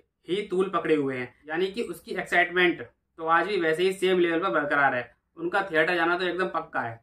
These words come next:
दूसरा main point है film का विषय, subject, क्योंकि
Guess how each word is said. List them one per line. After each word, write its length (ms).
दूसरा 340
main 260
point 260
है 180
film 320
का 120
विषय, 380
subject, 600
क्योंकि 540